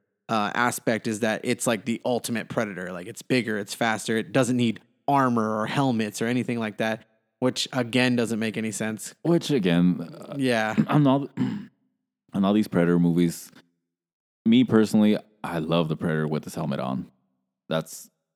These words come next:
Speaker 2: c-, clean cut, l-, awesome looking. But yet in each, in each movie, they, for whatever reason, they choose or decide to take off the, make 'em, you know, film 'em without the helmet. It's like, why?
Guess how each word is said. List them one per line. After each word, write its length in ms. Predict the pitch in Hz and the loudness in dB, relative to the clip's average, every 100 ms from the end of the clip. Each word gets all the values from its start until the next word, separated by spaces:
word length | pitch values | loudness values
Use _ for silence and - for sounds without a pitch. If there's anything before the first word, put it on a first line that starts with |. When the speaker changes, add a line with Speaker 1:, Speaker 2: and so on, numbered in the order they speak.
| _ | _
Speaker 2:
c-, 60 | - _ - | -20 _ -10
clean 280 | - 104 101 | 2 2 4
cut, 440 | 101 87 87 - - | 2 2 2 -2 -6
l-, 300 | 69 73 - _ | -6 -6 -10 _
awesome 400 | 101 98 95 95 | -2 -2 0 2
looking. 440 | 87 85 85 82 78 _ _ _ _ _ _ _ _ - | 2 2 2 0 0 _ _ _ _ _ _ _ _ 0
But 100 | 107 | 4
yet 180 | 120 127 | 4 4
in 80 | 123 | 4
each, 260 | 120 - | 2 -2
in 160 | - 95 | 0 2
each 180 | 104 110 | 2 2
movie, 220 | 107 90 | 2 4
they, 340 | 82 85 80 - _ _ _ | 2 2 0 -6 _ _ _
for 120 | - 80 | -10 -6
whatever 260 | 78 85 | -2 0
reason, 300 | 85 90 82 | 2 2 2
they 220 | 78 78 76 _ _ _ _ - | 0 -2 -6 _ _ _ _ -16
choose 500 | - 87 87 85 - | -4 0 0 -2 -4
or 80 | 76 | -6
decide 680 | 73 - - 80 78 78 78 | -8 -12 -6 -2 0 -2 -4
to 100 | 78 | -8
take 260 | 82 80 | -6 -4
off 320 | 80 76 71 - | -2 -4 -4 -6
the, 180 | 73 76 | -8 -4
make 300 | 76 78 - | -2 -2 -2
'em, 220 | 73 82 | -2 0
you 100 | 85 | 0
know, 100 | 76 | 0
film 280 | - 101 95 | 2 4 4
'em 60 | |
without 300 | 82 - 80 | 2 0 -4
the 180 | 87 73 | -4 -6
helmet. 380 | 82 143 110 73 | -2 0 2 2
It's 160 | 78 80 | -2 -6
like, 180 | 73 | -12
why? 380 | 80 107 101 67 | -8 -6 -4 -6